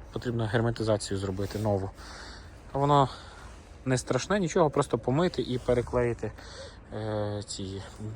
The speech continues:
віконечка. Не віконечка, а як їх правильно назвати. Коротше, переклеїти задній ліхтар. Все, з цим зрозуміло. Сім тисяч баксів отака машинка коштує. З двома комплектами резини. Е, ковпаки навіть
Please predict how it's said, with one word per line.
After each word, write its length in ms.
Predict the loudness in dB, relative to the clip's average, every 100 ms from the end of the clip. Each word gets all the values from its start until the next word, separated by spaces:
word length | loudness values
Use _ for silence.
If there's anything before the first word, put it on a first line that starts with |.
| -10 -6
віконечка. 720 | -4 0 0 0 0 -2 -2 -4
Не 140 | 0 0
віконечка, 500 | 2 2 0 0 2
а 240 | 4 4 2 -10 -12 -12 -14 -14 -14 -10 -10 -10 -10 -12 -8 -8 -8 -16 -18 -12 -12 -10 2
як 220 | 4 4
їх 180 | 0 -2
правильно 440 | 4 4 4 2 0
назвати. 440 | -2 -2 -4 -2
Коротше, 340 | 4 6 4
переклеїти 540 | 2 0 2 2 2 0
задній 300 | 0 0 -4
ліхтар. 420 | -6 -8 -10 -10 -10
Все, 300 | -6 -6 -8 -12 -10
з 60 |
цим 200 | -4 -2
зрозуміло. 480 | 0 -2 -2 -2 -4
Сім 240 | -4 -4 -4
тисяч 320 | -4 -2 -2
баксів 500 | 0 0 0 -2 -2 -6 -14 -14 -12 -10 -10 -10 -10 -8
отака 480 | -6 -6 0 4 4 2 -8
машинка 420 | -6 -4 -4 -2 -4
коштує. 500 | -4 -6 -8 -10 -8 -8 -10 -10 -12 -16 -18 -6
З 40 |
двома 240 | 0 2 2
комплектами 540 | 0 0 0 -2 -4
резини. 420 | -2 -2 -2 -2 -8 -16 -20 -18 -8
Е, 220 | -6 -6 -4
ковпаки 440 | -4 -2 -4 -2
навіть 240 | 0 -2